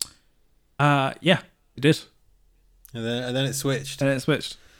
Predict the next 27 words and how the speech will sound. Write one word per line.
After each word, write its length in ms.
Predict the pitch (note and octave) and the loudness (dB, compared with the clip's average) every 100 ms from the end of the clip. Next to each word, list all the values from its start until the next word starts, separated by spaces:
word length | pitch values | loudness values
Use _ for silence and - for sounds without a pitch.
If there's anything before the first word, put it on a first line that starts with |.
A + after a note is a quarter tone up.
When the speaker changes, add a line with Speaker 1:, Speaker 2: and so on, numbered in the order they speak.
| - - _ _ - - - - | -20 -20 _ _ -20 -20 -20 -12
Speaker 2:
Bloody 240 | A2+ G2 | -8 -6
hell. 100 | F#2+ | 0
Speaker 1:
Same 140 | F#2+ F3 | 6 8
with 140 | D#3 | 8
Destiny. 460 | C3 C#3 A#2+ G2 G#2 - _ - - - - - - _ _ - | 8 6 4 0 -2 -8 _ -20 -20 -20 -20 -20 -20 _ _ -6
You 140 | A2+ | -2
know, 80 | A2+ | 0
Speaker 2:
Oh, 120 | A#2 A#3 | 0 0
really? 120 | C4+ | 0
Speaker 1:
Destiny 200 | C#4 A#2 | 2 0
two. 160 | - | 0
Yeah, 260 | A#2+ A#2 A#2+ | 0 2 0
Destiny 300 | A#2 C3+ B2 | 0 -2 0
two's 220 | A#2+ B2 | 0 0
got, 260 | - G#2 G#2 | 0 -4 -2
um, 360 | G#2 G#2 G#2 G#2+ | -4 -4 -4 -4
priority 340 | G#2+ G#2+ G#2+ | -6 -6 -6
on 80 | G#2+ | -8
Xbox 260 | A2+ A#2 A2+ | -8 -10 -8
as 80 | |
well. 200 | A2+ A#2 A2 _ _ _ _ - _ D3 | -4 -4 -6 _ _ _ _ -20 _ -14
Speaker 2:
Oh, 420 | F#3 B3 C4 C#3 - - | -10 -8 -6 -8 -10 -16
there 120 | C#3 E3 | -12 -10
we 80 | |
go. 220 | F3+ A3 G#3 | -8 -6 -4
Speaker 1:
Yeah. 160 | A2 G2+ - _ _ _ _ - - - - _ _ _ - | -2 -2 -4 _ _ _ _ -20 -18 -20 -20 _ _ _ -4
Speaker 2:
Right. 380 | F3 G3 D3 | 2 2 2